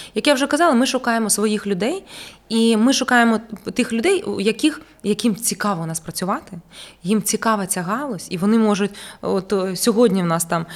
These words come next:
в чаті хтось десь побачив, говорить: «Подивіться, от, така історія, нам треба це підсвітити».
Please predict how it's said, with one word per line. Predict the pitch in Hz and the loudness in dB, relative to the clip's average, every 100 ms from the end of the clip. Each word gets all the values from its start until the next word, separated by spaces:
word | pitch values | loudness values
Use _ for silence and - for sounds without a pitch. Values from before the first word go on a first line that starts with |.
| - | -10
в | - | 2
чаті | 202 175 | 4 4
хтось | 175 269 214 | 2 2 4
десь | 240 | 2
побачив, | 233 262 262 | 2 2 2
говорить: | 196 180 - - | 2 0 -4 -4
«Подивіться, | - 254 269 311 311 269 240 - - - | 2 6 8 6 6 4 2 0 -16 0
от, | 208 233 240 | 6 8 6
така | 240 - - 269 | 4 0 2 4
історія, | 254 - 233 214 | 4 6 6 6
нам | 233 | 6
треба | 269 247 | 6 4
це | - | 4
підсвітити». | 247 269 226 - 285 233 196 180 | 2 2 0 2 2 2 -2 -4